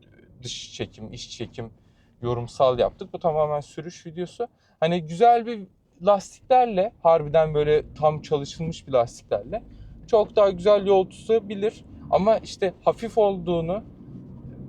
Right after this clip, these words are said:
avantaj, dezavantajlarıyla birlikte göz önünde bulundurmak gerekiyor. Öyle çat hayvan, yani o virajları iki yüzde dönemezsiniz tabii ki. Çünkü kaydın mı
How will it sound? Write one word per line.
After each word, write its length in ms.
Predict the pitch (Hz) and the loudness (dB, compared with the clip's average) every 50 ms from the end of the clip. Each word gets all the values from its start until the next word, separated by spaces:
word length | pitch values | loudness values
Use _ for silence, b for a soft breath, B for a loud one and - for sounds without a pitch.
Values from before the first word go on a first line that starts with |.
| - - - - - - - | -16 -18 -18 -20 -20 -4 0
avantaj, 600 | 143 156 160 175 175 175 175 190 185 175 143 139 | 2 4 6 4 4 4 4 2 2 2 0 -2
dezavantajlarıyla 920 | 160 170 165 185 185 180 170 170 165 170 170 151 147 143 170 170 170 170 156 | -2 0 2 2 4 4 4 2 2 0 0 0 0 -2 -4 -4 -4 -4 -4
birlikte 220 | 147 139 - - | -6 -8 -10 -12
göz 300 | 202 165 156 175 165 147 | -10 -4 -2 -2 0 2
önünde 320 | 170 170 170 180 202 208 160 | 2 0 2 0 -2 -2 -2
bulundurmak 580 | 160 160 165 170 165 175 170 175 175 170 - | -4 -4 -4 -2 -2 0 2 2 2 0 0
gerekiyor. 300 | - 131 113 110 117 117 | -2 -4 -4 -2 -2 -2
Öyle 100 | 123 120 117 - - - | 0 0 0 -2 -4 -4
çat 460 | - 190 165 170 156 147 135 135 131 | -2 0 2 4 4 2 2 2 2
hayvan, 360 | 143 143 147 147 151 147 147 143 135 | 4 4 4 4 2 2 2 0 0
yani 200 | 131 120 110 104 - | 0 2 2 2 4
o 160 | 180 170 165 | 4 4 4
virajları 420 | 160 156 165 160 151 151 175 165 | 4 4 4 4 2 0 -2 -2
iki 240 | 180 185 - - 156 | -2 -6 -10 -10 -8
yüzde 200 | 127 127 214 226 | -4 -4 -2 0
dönemezsiniz 640 | 294 285 285 262 185 139 - - - 117 104 - - | 2 2 2 2 2 0 -2 -4 -12 -18 -12 -8 -6
tabii 200 | 113 107 104 - | -6 -6 -6 -12
ki. 80 | - - | -18 -16
Çünkü 260 | 135 139 147 170 160 b b b b b b b b - | -10 -4 -2 -2 -2 b b b b b b b b -18
kaydın 640 | - - 175 170 175 190 196 190 269 320 320 302 294 285 | -4 0 2 4 4 4 2 -2 -4 -8 -8 -8 -6 -4
mı 180 | 311 349 370 | -4 -4 -4